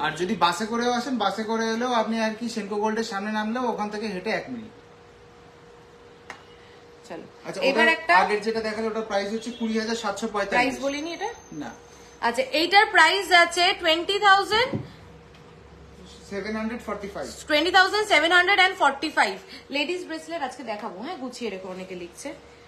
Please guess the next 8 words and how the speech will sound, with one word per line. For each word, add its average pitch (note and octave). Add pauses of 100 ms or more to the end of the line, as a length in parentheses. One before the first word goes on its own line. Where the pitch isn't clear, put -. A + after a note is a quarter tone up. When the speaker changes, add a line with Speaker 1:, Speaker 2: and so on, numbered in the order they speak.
(200)
Speaker 2:
ঠিক C4+
আছে, B3 (360)
দেখো, B3+ (380)
এটা D4
যাচ্ছে G4
বাটারফ্লাই F4+
একটা, F4 (220)
আহ, B3